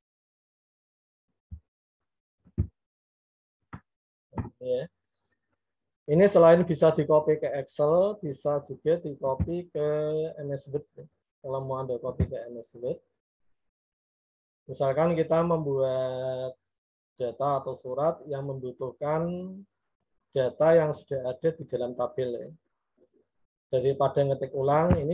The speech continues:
bisa kita seleksi datanya, nanti tinggal kita copy ke M S Word.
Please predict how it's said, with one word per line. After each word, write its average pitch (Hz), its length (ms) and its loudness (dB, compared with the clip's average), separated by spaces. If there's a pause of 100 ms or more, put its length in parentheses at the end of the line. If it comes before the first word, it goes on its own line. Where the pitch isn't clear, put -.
bisa 131 240 -6
kita 127 720 -6
seleksi 127 320 -8
datanya, 123 800 -4 (920)
nanti 131 300 -2
tinggal 131 240 -2
kita 131 400 0
copy 135 400 -6
ke 127 160 -2 (240)
M 117 80 -14
S 110 160 -20
Word. 107 160 -20